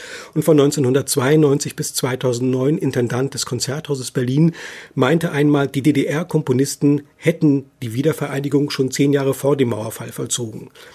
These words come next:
Das stimmt in zweierlei Hinsicht. Einerseits in dem Sinne, dass sie in ihrer musikalischen Sprache auf internationalem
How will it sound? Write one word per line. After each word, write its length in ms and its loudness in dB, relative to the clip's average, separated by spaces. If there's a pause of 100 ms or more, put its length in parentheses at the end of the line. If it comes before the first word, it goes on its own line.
(200)
Das 120 4
stimmt 260 4
in 80 0
zweierlei 440 2
Hinsicht. 580 0 (200)
Einerseits 600 2
in 160 -4
dem 220 4
Sinne, 320 2 (540)
dass 200 0
sie 100 0
in 120 2
ihrer 220 0
musikalischen 640 0
Sprache 600 -2 (200)
auf 300 -2
internationalem 840 0